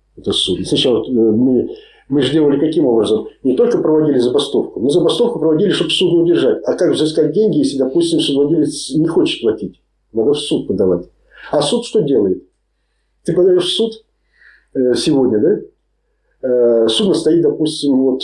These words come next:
э, в Владивостоке, интересно, допустим, бухта Золотой Рог. На той стороне, э, как сказать, Гершельд, здесь, э, Чуркин. Э, там, э, один суд Фрунзенского района, здесь Прим-, э,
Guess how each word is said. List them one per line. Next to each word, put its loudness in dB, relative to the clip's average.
э, -6
в 2
Владивостоке, 0
интересно, 0
допустим, 0
бухта 0
Золотой 2
Рог. 0
На 4
той 4
стороне, 2
э, 2
как -2
сказать, -2
Гершельд, 0
здесь, -2
э, 2
Чуркин. -2
Э, 0
там, 0
э, -6
один 0
суд -4
Фрунзенского 0
района, 0
здесь -4
Прим-, 0
э, 2